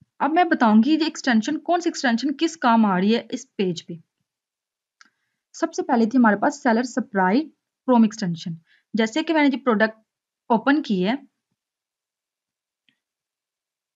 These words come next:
मेरे पास ये साइन शो हो रहा है, मैंने पहले से ऐड की हुई है Chrome में। पहले मैं बताऊंगी कौन सी एक्सटेंशन कौन से काम आ रही है, then मैं आपको ऐड करके भी दिखाऊंगी कैसे आप Chrome में ऐड कर सकते हैं। ये साइन हमारे पास होता है,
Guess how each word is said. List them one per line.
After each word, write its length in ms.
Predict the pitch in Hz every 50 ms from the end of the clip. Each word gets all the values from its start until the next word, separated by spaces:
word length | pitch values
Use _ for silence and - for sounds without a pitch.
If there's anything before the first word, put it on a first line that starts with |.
| _ _ _ _ _ _ _ _ _ _ _ _ -
मेरे 160 | 226 233 226 220
पास 180 | 233 285 262
ये 80 | 294 285
साइन 280 | - 262 226 214 226 226
शो 160 | 226 254 233
हो 80 | 202 190
रहा 100 | 196 214
है, 60 | 233
मैंने 140 | 247 240 -
पहले 220 | - 220 202 196
से 160 | 202 - 277 277
ऐड 180 | 247 233 220
की 80 | - 269
हुई 80 | 269
है 80 | 294 294
Chrome 260 | 294 233 226 202 196
में। 220 | 202 240 311 - - _ _ _ _ _ _ _ -
पहले 160 | 233 254 311 330
मैं 120 | 339 269
बताऊंगी 440 | 262 247 - 208 190 196 214 262 285
कौन 220 | - - 285 294 285
सी 100 | - 277
एक्सटेंशन 400 | - - 247 226 214 220 233 226
कौन 180 | - 196 185 185
से 120 | - 247
काम 220 | - 262 262 262
आ 100 | 262 247
रही 120 | 240 269 294
है, 60 | 269
then 200 | 208 214 208 208
मैं 140 | 214 214 - _ _ - - - - - - _ _ _ _ _ _ _ _ _ _ _ _ -
आपको 280 | 247 254 - - 320
ऐड 200 | 277 226 214 220
करके 240 | - 226 226 - 277
भी 100 | 254 277
दिखाऊंगी 420 | 220 233 - 226 196 202 202 233
कैसे 520 | 240 - _ _ _ - 233 233 233 302 285
आप 160 | 269 269 -
Chrome 200 | - 208 196 196
में 80 | 220 226
ऐड 160 | 196 - -
कर 100 | - 180 165
सकते 300 | - - - - 202 196
हैं। 60 | 202
ये 140 | 254 294 285
साइन 220 | - 254 202 202
हमारे 200 | 202 208 190 185
पास 180 | 190 202 208 -
होता 220 | 185 175 - 220
है, 160 | 240 294 -